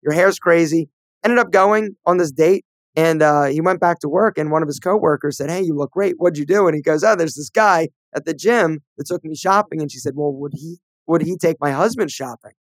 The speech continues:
And that's when I was like, "Well, uh, maybe there's something in this." And so when that closed, when my business closed, I'm like, "What can I do that costs zero dollars?" <laughs> So I had my assistant who built a little website. And so I saved up, like, six hundred dollars. I think at the time it was, like, a hundred dollars.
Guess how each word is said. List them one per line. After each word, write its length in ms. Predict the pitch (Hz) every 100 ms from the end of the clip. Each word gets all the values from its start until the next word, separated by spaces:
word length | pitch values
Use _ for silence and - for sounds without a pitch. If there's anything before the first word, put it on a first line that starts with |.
| _ _
And 120 | 143 151
that's 240 | 170 170
when 140 | 160
I 80 | 151
was 100 | 147
like, 120 | 143 -
"Well, 160 | 240 -
uh, 140 | 196
maybe 360 | 214 254 359 392
there's 260 | 311 233 -
something 380 | 220 196 190 170
in 200 | 185 180
this." 340 | 135 - - _ _ _ _ _
And 140 | 147 151
so 460 | - 165 156 151 147 _ _ _
when 180 | 156 156
that 180 | 156 -
closed, 380 | - 180 180
when 80 | 147
my 100 | 147
business 340 | 135 175 185 175
closed, 240 | 147 135
I'm 60 | 143
like, 120 | 135
"What 140 | 190
can 120 | 226
I 80 | 202
do 320 | 170 175 165 - _ -
that 100 | 147
costs 260 | 160 147
zero 360 | 127 156 156 151
dollars?" 600 | 143 139 123 123 127 - _
<laughs> 80 | - - 180 _ -
So 460 | - - 175 165 - _ _ _
I 120 | 147
had 200 | 151 151
my 140 | 147 147
assistant 560 | 139 175 175 180 180
who 240 | 147 143 123 _ _
built 180 | 156 160
a 60 | 160
little 200 | 156 151
website. 580 | 156 160 - 190 202 - _ _ _ -
And 140 | 143
so 140 | 147 143
I 100 | 147
saved 380 | 151 156 156 156
up, 140 | 156
like, 160 | 147 131
six 240 | 147 -
hundred 280 | 156 160 147
dollars. 400 | 143 143 165 170
I 120 | 160
think 160 | 165 185
at 80 | 147
the 80 |
time 240 | 135 156 165
it 80 | 143
was, 100 | 139
like, 140 | 135
a 40 |
hundred 300 | 113 160 170
dollars. 460 | 147 139 143 143 -